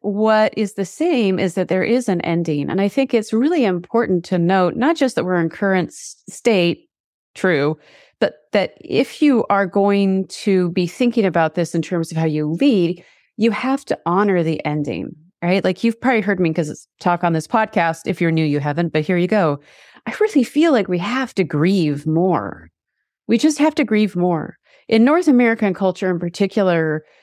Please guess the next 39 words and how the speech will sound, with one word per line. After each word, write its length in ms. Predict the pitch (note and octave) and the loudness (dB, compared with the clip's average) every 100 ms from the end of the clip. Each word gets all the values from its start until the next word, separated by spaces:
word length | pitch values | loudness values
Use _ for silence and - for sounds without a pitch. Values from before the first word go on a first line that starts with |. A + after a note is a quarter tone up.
| _ | _
we 80 | G#3 | -4
try 220 | - C#4+ | -2 0
to 180 | E4 - | 0 0
act 280 | F#3 F#3 - | -2 -4 0
like 440 | F3 E3 D#3 - - _ _ F#3+ | 2 2 0 -6 -20 _ _ -2
we 60 | |
don't 240 | F#3 G3 F3+ | 0 2 4
need 240 | F3+ G3 | 2 2
to 80 | C4 | -2
grieve. 540 | A#3+ A#3+ C4 D4+ D#4+ - _ _ _ _ _ _ _ _ - | -2 -2 -2 -4 -6 -10 _ _ _ _ _ _ _ _ 0
But 340 | G#3+ G3+ - _ - | 2 2 -4 _ -2
if 180 | A3+ | 0
you 140 | A#3+ A#3+ | 2 2
don't 260 | C4 D4+ | 2 0
process 580 | - G3+ G3+ - B3 - | -2 -2 -2 0 -2 0
it, 160 | D#4 - | -2 0
it 140 | A#3 - _ _ | -2 -4 _ _
doesn't 260 | B3+ C#4 B3+ | 0 2 4
mean 140 | B3+ | 4
it 140 | A#3+ A#3 | 4 2
didn't 240 | G#3+ F3 | -2 -2
happen. 640 | F3 - G#3 G#3 D3 C#3 | -6 -6 -4 0 0 0
It's 220 | C#3 F3 - | 0 -4 -4
just, 200 | F#3 F3 | -2 -2
like, 160 | - | -2
stuck 880 | - - - - _ F#3 - - - _ - | -6 -20 -20 -20 _ -4 -4 -12 -20 _ -4
in 140 | F3+ | 0
your 220 | D#3+ C#3+ - - | 0 0 -4 -4
body, 500 | D#3 D#3 C3+ G2+ - _ _ - | -2 0 -2 -6 -8 _ _ -2
whether 240 | F3+ E3+ | 0 2
or 20 | |
not 140 | D#3 D3 | 0 0
the 100 | C#3+ | 0
body 280 | D#3 D3+ | 0 0
is 160 | C#3 C#3 | -2 -2
yours 440 | D#3 E3+ C#3+ C#3 - | 0 2 2 0 -2
or 100 | E3+ | -2
the 120 | D#3 | -2
organization. 880 | D3 D3+ C#3+ C3+ C#3 G3+ B3+ B3 C4 | -2 0 -2 0 -2 0 0 0 0